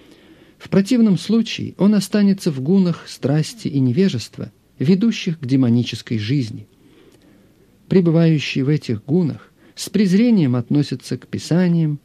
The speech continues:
и святым личностям и правильному пониманию верховной личности Бога. Они не повинуются указаниям духовного учителя и пренебрегают наставлениями Вед.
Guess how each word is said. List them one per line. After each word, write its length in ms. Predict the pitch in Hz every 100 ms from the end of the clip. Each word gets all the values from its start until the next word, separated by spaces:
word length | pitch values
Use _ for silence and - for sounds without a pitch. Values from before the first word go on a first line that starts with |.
| _
и 80 | -
святым 420 | - 135 - 170
личностям 720 | 165 196 - 113 - - - - _ _ _
и 80 | 175
правильному 580 | 165 226 220 196 180 156
пониманию 800 | 127 113 110 175 175 160 147 127
верховной 520 | 113 - 190 170 120
личности 540 | 110 110 - 113 -
Бога. 420 | 107 127 139 120 - _ _ _ - - - - - _
Они 420 | 165 180 196 202 190
не 160 | 190 196
повинуются 680 | 190 190 208 202 190 -
указаниям 720 | 175 165 175 165 190 180 175
духовного 540 | 160 165 180 175 170 160
учителя 640 | 143 - 208 202 - - _ _ _
и 120 | 202 208
пренебрегают 840 | 175 175 156 160 151 156 147 -
наставлениями 840 | 139 - 123 127 139 131 127 123
Вед. 400 | 117 147 123